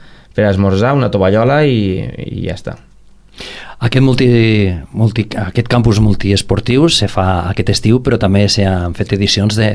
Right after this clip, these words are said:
Speaker 2: d'hivern, no? Què tal han anat?
Speaker 1: Pues bé, eh, com que vam tindre tant d'èxit la, lo primer que van, lo primer any que vam muntar-ho, vam decidir,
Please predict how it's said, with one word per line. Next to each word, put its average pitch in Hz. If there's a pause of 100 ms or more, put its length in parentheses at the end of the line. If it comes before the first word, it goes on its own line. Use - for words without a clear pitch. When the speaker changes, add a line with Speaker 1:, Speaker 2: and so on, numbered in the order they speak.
(100)
Speaker 2:
d'hivern, 98
no? 117
Què 113
tal 117
han 117
anat? 104 (420)
Speaker 1:
Pues 107
bé, 135 (180)
eh, 110 (120)
com 110
que 110
vam 113
tindre 120
tant 120
d'èxit 113
la, 107 (420)
lo 98
primer 104
que 104
van, 104 (160)
lo 98
primer 101
any 98
que 104
vam 101
muntar-ho, 113 (420)
vam 113
decidir, 107